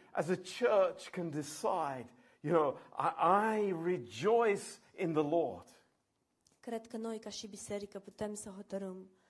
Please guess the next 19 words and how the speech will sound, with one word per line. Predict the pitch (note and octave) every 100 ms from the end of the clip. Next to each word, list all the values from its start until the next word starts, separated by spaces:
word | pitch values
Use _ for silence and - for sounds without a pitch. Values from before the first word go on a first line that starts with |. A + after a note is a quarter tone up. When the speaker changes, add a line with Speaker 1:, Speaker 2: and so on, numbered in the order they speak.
| _ _ _ _
Speaker 2:
"Mă | G#3 G3
bucur | A3+ A#3 G#3+
în | G3+ G3
Domnul", | G3+ G3+ F#3+ F#3 F#3+ _
Speaker 1:
Because | A#2 A2+ G2+ -
he | -
is | C3+ A#2 -
faithful. | - - A2 - - - _ _ _ _ -
Speaker 2:
deoarece | G3+ G3+ G3 -
El | G#3 G3+ G3
este | G3 F3+ -
credincios. | F3+ G3 F3+ G3 - F#3+ F#3+
Speaker 1:
He | C#3+
is | A2 F#2+ F2+
amazing. | E2+ E2+ G2+ - - - _ _ _
Speaker 2:
El | G3+ G3+
este | G3 F#3+ -
uluitor. | G3 F#3 F#3+ F#3+ F#3+ G3 _ _ _ _
Speaker 1:
So, | - D#3+ C#3